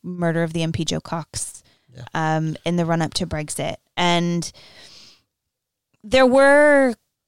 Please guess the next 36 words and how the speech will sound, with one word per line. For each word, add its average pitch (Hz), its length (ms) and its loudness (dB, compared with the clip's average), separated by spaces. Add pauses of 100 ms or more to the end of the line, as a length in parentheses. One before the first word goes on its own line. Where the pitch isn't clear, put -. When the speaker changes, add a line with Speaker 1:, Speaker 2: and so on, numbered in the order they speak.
(180)
Speaker 1:
certainly 220 440 0
kind 185 220 -6
of 160 80 -8
journalists, 185 680 -2
if 170 120 -8
there 190 120 0
were 185 120 0
a 185 40 -2
few 233 140 -4
journalists 175 920 -4 (160)
who 165 400 -2 (160)
made 175 260 -4
it 160 80 -2
very 165 180 -4
clear 160 300 -6
this 156 200 -8
is 165 160 -8
not 156 180 -8 (640)
just, - 520 -6 (880)
uh, 156 320 -2
you 165 160 -6
know, 147 240 -6 (260)
a, 151 160 -6 (1160)
an 160 200 -4
attack - 640 -6 (120)
on 151 140 -6
a 151 80 -6
woman 151 720 -6
and 147 500 -10 (100)
on 147 200 -8
a, 139 420 -6 (120)
an 180 120 -2
M 175 160 0
P 165 260 -4
who 165 180 -6
was 160 320 -8